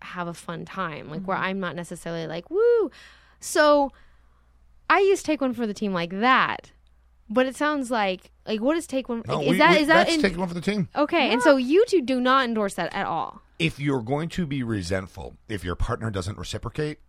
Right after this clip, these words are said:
Speaker 3: we don't endorse that.
Speaker 1: Like
Speaker 3: As long as you don't have an expectation that your partner does the same thing.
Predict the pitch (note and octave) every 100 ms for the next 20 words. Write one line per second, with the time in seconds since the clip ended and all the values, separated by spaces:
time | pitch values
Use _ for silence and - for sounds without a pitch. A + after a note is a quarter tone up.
0 | - G#2 G#2+ E2+ D2+ B1 - - - _
1 | _ _ _ _ A#3+ G#3 A#2+ C#3+ D#3 E3
2 | D3+ C#3+ C3+ C3 B2 - D3+ - F#2+ F#2+
3 | - B2 A#2 G2 G2 - F#2 F2 G3+ A3
4 | A#2+ A#2+